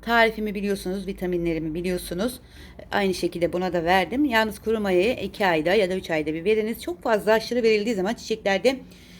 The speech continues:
kuruma, çürüme yapabilir. Bunu da göz önünde tutalım. Ama, e, iki ayda bir verdiğimiz zaman gerçekten çiçekleri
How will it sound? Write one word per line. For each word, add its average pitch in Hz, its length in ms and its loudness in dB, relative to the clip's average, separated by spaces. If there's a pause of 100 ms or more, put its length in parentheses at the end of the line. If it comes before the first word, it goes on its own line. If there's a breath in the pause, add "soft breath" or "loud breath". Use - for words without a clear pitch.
(160 loud breath)
kuruma, 220 340 -4
çürüme 226 340 0
yapabilir. 202 600 2
Bunu 190 220 -4
da 233 80 0
göz 180 240 -2
önünde 165 260 -6
tutalım. 220 500 -2 (220 loud breath)
Ama, 202 400 0 (240 loud breath)
e, 180 140 -2
iki - 260 -4
ayda 180 260 4
bir 175 120 -2
verdiğimiz 175 520 0
zaman 185 340 0
gerçekten 170 580 -2
çiçekleri 170 560 -4